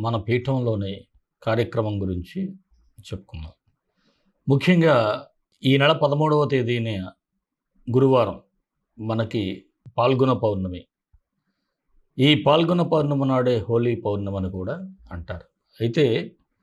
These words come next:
మనకి పదమూడవ తేదీ రాత్రి సాయంకాలం పౌర్ణమి ఘడియలు ఉన్నాయి కాబట్టి మనం పీఠంలో గురువారం నాడు సాయంత్రమే అంటే ప్రదోష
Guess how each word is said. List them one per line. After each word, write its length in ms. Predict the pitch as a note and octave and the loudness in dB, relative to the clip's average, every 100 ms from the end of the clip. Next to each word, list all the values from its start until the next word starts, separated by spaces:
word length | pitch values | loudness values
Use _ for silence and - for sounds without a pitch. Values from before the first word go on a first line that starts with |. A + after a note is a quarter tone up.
| _ _ _ _ _ _ A#2 | _ _ _ _ _ _ 0
మనకి 220 | A#2+ A#2 G#2+ | 2 2 2
పదమూడవ 400 | A#2 C#3 C#3 C3+ | 4 4 4 2
తేదీ 300 | B2+ A2 A2 G2+ F2 - _ _ _ _ _ _ _ _ _ _ _ _ _ _ - A2+ | 2 0 0 -2 -4 -10 _ _ _ _ _ _ _ _ _ _ _ _ _ _ -2 2
రాత్రి 380 | A#2+ A#2+ C3 D3 D3+ - | 2 2 -2 -2 -4 -4
సాయంకాలం 600 | A2+ B2 B2 A#2+ A2+ G2 F#2+ _ A2+ | -2 0 0 2 2 -2 -8 _ -4
పౌర్ణమి 360 | G#2+ G#2 G#2+ G#2 | -2 -2 -2 -2
ఘడియలు 240 | G2 G2+ F#2+ | -2 -2 -2
ఉన్నాయి 220 | F#2+ F#2+ F#2+ | -2 -2 -4
కాబట్టి 380 | F#2 F#2+ - G#3 F#3+ - _ _ _ _ - G2+ | -4 -6 -6 -12 -12 -20 _ _ _ _ -6 0
మనం 200 | A#2+ C3 G#2+ A#2+ | 2 2 0 0
పీఠంలో 500 | B2 C3 C#3+ C#3 B2 - _ _ G2+ | 0 2 2 2 0 -2 _ _ -2
గురువారం 440 | A2+ B2 B2+ B2 A#2 | 2 4 2 2 0
నాడు 200 | A2 G2 F#2+ - - | -2 -4 -6 -14 -8
సాయంత్రమే 600 | G#2 G#2+ G#2+ G2 G#2 A#2 F#3+ F#3 | -6 -4 -6 -4 -4 -4 -6 -8
అంటే 140 | A2 C#3 - | -4 -4 -2
ప్రదోష 360 | G#2+ C#3 E3 | 0 2 2